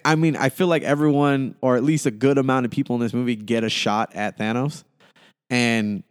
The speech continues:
that would have just been another shot at him, and not really, like,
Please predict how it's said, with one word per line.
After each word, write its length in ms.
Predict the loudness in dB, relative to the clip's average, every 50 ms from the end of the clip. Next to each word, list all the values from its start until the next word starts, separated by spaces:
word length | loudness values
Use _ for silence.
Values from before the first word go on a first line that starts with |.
| _ _ _ _ _ -10
that 240 | -4 -2 0 2 2
would 80 | 2 2
have 60 | 2
just 160 | 0 0 0
been 120 | 0 0 0
another 300 | 0 0 0 0 0 0
shot 320 | -2 0 0 0 0 0
at 120 | -2 -2 -4
him, 220 | -4 -2 -2 -2
and 100 | -2 -2
not 220 | -2 -2 -4 -4 -2
really, 300 | -2 0 0 0 0 -2
like, 320 | -2 -4 -6 -10 -14